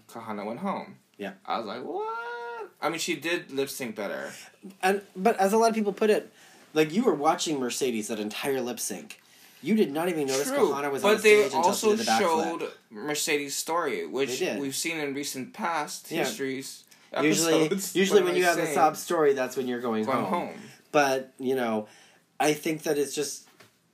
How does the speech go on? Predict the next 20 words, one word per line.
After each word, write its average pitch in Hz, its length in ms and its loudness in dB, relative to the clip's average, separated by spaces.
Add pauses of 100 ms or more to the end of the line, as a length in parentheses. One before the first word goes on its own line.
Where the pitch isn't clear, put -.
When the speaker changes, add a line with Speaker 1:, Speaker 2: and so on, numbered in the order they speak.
(580)
Speaker 1:
Also, - 280 -2
Speaker 2:
Kahana 196 140 0
did 139 140 -6
not 135 220 -6
serve 208 280 -6
it. - 220 -14
She 110 560 -6 (240)
Speaker 1:
<laughs> - 240 -20
what 131 140 -6
Kahana 117 380 -10
did 147 200 -2
serve 98 260 -8
was 104 180 -6
almost 107 600 -8
a - 40 -14
trip - 220 -12
to - 80 -10
the 76 80 -10
hospital 139 500 -8
Speaker 2:
Yeah. 143 280 -4